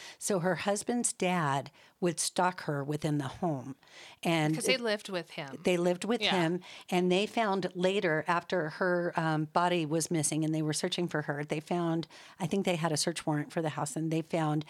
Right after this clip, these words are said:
Speaker 1: baggies of used, like, um, well, used tampons for one, which is crazy, and her toenail clippings and, like, cotton balls with it she had used to take off nail polish. And, you know, he had her underwear stashed places and, uh, tapes and tapes and tapes for days of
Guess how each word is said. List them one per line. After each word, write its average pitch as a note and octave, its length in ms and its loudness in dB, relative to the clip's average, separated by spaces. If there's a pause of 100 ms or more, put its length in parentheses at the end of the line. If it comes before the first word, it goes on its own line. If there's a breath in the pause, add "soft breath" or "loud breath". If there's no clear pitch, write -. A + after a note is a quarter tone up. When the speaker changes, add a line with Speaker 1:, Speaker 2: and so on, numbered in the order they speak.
(340 loud breath)
Speaker 1:
baggies F3 600 2
of D#3 260 0
used, F#3 440 0
like, D3+ 380 -2 (380 loud breath)
um, D#3 580 4 (120)
well, D#3+ 200 2
used E3 320 -2
tampons D3+ 420 0
for D#3+ 140 0
one, D3+ 320 2
which D#3 180 0
is D3+ 180 -2 (120)
crazy, D3 420 0 (300 loud breath)
and F3 180 2
her F3 100 2
toenail F#3 440 2
clippings D#3+ 500 0 (320 loud breath)
and, E3+ 320 4
like, D#3+ 220 2
cotton F#3 320 2
balls D#3 280 2
with F3 120 2
it D#3 100 2
she - 140 2
had E3 100 0
used F3 200 2
to F3 60 -2
take E3+ 200 0
off F3 160 0
nail F3 180 4
polish. D#3 460 -2 (340 loud breath)
And, E3 320 4
you E3 80 4
know, E3 140 4
he F3+ 120 2
had E3 140 4
her D#3+ 100 0
underwear E3+ 360 2
stashed D3+ 300 2
places D#3+ 360 0 (300 loud breath)
and, D#3+ 260 2 (300)
uh, E3 260 4
tapes G#3 380 0
and E3 100 0
tapes F#3 260 -2
and D#3 140 0
tapes - 340 -2
for D#3+ 200 -2
days E3+ 440 2
of D#3 140 -4